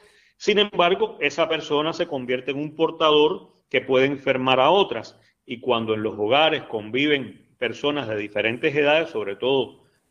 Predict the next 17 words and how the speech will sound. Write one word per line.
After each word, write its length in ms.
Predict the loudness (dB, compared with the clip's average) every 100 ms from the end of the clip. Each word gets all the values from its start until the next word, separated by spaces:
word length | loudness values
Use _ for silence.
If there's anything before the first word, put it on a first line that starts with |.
| _
eh, 280 | 2 4 4
adultos 520 | 4 4 2 -2 -8
de 80 | -8
la 160 | -8
tercera 580 | -10 -14 -2 0 4 4
edad, 320 | 4 4 0 -4 -20 _ _
pues 220 | -2 0 0
esto 420 | -2 0 -2 0
es 300 | -2 -2 -4
mucho 380 | -8 -8 -4 -4
más 200 | -2 -4
complicado. 1000 | -4 -4 -2 0 2 2 2 -4 -14 _ _ _ _ _ _ _
Sobre 280 | -20 -8 -2
todo, 480 | 4 6 4 2 -2
eh, 100 | 0
la 140 | 0
relación 720 | 0 0 0 0 0 -2 -10